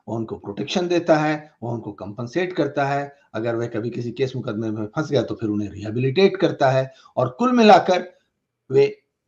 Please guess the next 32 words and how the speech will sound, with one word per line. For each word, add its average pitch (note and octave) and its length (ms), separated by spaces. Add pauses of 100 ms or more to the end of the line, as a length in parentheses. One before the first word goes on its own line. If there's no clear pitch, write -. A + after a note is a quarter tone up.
(120)
फायदे C3+ 280
में D#3+ 120
रहते D3 260
हैं C#3 320
और B2+ 120
हमारा G#2 300
नुकसान E2 380
होता D2 240
है। - 120 (260)
तो C3+ 80
उसका D3+ 200
reaction B2+ 460
क्या E3+ 140
मिल E3 160
रहा D#3 240
है D3+ 100
हिंदुओं C#3+ 280
की D3+ 80
तरफ D3 200
से? - 240 (420)
कई B2 120
हिंदू A#2 280
आ G#2 140
रहे B2+ 160
हैं C3 160
कहने B2 240
के B2+ 120
लिए, B2+ 240 (880)
"भाई, G#2 320 (320)
ऐसा - 180
मत G2+ 200
करो, G#2 480